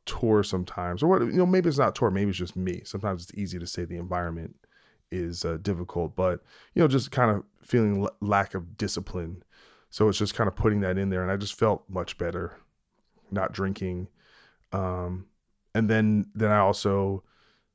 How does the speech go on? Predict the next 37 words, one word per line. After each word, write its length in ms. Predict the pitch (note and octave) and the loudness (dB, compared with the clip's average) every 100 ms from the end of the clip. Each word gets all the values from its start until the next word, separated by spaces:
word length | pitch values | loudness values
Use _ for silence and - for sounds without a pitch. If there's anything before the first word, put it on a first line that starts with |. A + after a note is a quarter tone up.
| _ _ _ _ _ | _ _ _ _ _
you 100 | A#2+ | 2
know, 120 | F#2+ | 2
started 240 | F#2+ G2+ F#2 | 2 2 2
changing 380 | G#2+ G2+ F#2+ | 0 0 2
the, 180 | F#2 F#2 | 0 0
the 100 | - | -4
diet 380 | F#2 A2 A2 A2+ | -2 2 4 4
a 60 | G#2 | 4
little 260 | G#2+ G#2 | 4 4
bit, 220 | F#2+ G#2 F#2 | 2 0 -2
trying 200 | G2+ F#2+ | -2 -2
to 60 | |
get 220 | F2+ E2+ - | -2 -4 0
that 340 | A2+ G#2 - - | 2 2 -2 -8
in, 340 | G2 F#2 F#2 - | -6 -4 -6 -4
in 200 | G#2+ G#2 | -4 -2
gear. 320 | G#2 G#2 G#2 | 0 2 2
And 100 | G#2 | 2
then 260 | G#2+ G#2+ G2+ _ | 2 0 -4 _
I 80 | G#2+ | -4
think 280 | G#2+ D3 C3 - - | 0 0 0 -6 -6
some 200 | - F#3 | 0 2
of 40 | |
these 180 | D3+ - | 0 2
things, 260 | C#3 B2+ | 2 2
it's 180 | G2 - | 0 -4
not 200 | B2 C3 | -4 -2
necessarily 720 | B2 A#2 - A#2 G#2+ G#2+ G2+ F#2 - - - - - - - - - - - | -2 0 2 4 2 2 -2 -4 -10 -20 -20 -20 -20 -20 -20 -20 -20 -16 -10
about, 460 | G2+ G2 F2+ F2 - | -4 -2 0 -2 -4
"Hey, 220 | - G3 | 0 4
I'm 100 | E3 | 4
gonna 140 | D3 | 4
lose 420 | A#2+ A2 D#3 C3+ A#2+ | 4 2 0 0 2
weight," 280 | C3 A#2 - | 2 2 -2
or, 140 | G2+ | -4
"Hey, 260 | G#2+ C3 A#2 | 0 0 0
I'm 260 | G#2 G2+ | -2 -4